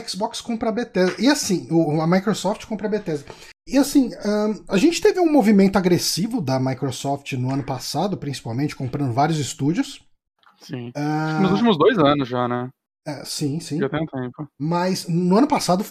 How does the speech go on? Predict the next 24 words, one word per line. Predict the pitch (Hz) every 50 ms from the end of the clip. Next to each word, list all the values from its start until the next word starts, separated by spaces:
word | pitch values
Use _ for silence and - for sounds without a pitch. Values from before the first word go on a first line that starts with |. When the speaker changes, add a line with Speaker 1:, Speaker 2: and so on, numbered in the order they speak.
| -
Speaker 1:
teve | - 208 196 208
uma | 240 269 262 269 -
paulada, | - 330 330 311 185 151 165 175 151 127 131 123 117
foi | - - 160
uns | 151 151 131 -
cinco | - - 240 247 -
estúdios | - - - 190 151 127
de | 139
uma | 143 139 127
vez, | 117 147 151 139 120 113
assim, | 113 - 139 123
tipo, | - - - 165
num | 160 180 214 226 175
dia. | 123 127 165 170 147 107 - - _ _ _ _ _
Falou, | - 180 180 190
ó, | 180
a |
Speaker 2:
Sim. | 151 143
Speaker 1:
gente | 139 127
comprou | - 196 175 - 180 180 165
esse, | 160 175 226 254 - - - 170
esse | 170 170 170
foi, | - - 180 151
tipo, | 127 - - - 165 131 -